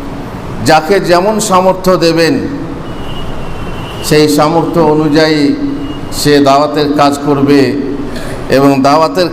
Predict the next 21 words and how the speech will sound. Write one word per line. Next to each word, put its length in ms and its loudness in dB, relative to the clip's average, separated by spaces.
কাজের 340 2
একটা 340 2
অংশ 240 -2
হলো 520 2
সৎ 440 0
কাজের 320 2
আদেশ 340 0
দেবে 500 2
এবং 600 2
মন্দ 560 4
কাজে 440 2
বাধা 300 2
দান 320 0
করবে। 320 0
আর 140 4
এ 100 4
কাজের 520 2
বড় 220 4
গুরুত্ব 480 0
রয়েছে 800 2
ইসলামে। 520 4